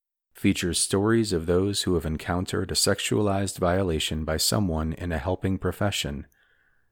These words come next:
which is called betrayal trauma. We are about to hear from a survivor. Their story may include profanity and raw descriptions of abuse.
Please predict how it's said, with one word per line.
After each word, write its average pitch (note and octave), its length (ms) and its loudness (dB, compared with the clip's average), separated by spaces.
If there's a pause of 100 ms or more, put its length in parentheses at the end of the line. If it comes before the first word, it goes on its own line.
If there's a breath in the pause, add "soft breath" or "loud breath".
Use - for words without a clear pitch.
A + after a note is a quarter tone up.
(140)
which - 240 -2
is D2+ 140 2
called D#2+ 580 0 (220)
betrayal E2 600 0
trauma. D2 560 -4 (1200)
We G2 160 2
are F#2+ 140 6
about G#2 280 4
to C3+ 100 -2
hear F#2 280 0
from F2 240 -4
a F2 40 -4
survivor. E2 760 0 (840)
Their F2 160 0
story F#2+ 480 0
may F2+ 200 -2
include E2+ 460 -4
profanity G#2 760 -2 (100)
and E2+ 180 -2
raw D#2 280 2
descriptions F2 720 -2
of D#2+ 100 -4
abuse. E2 640 -4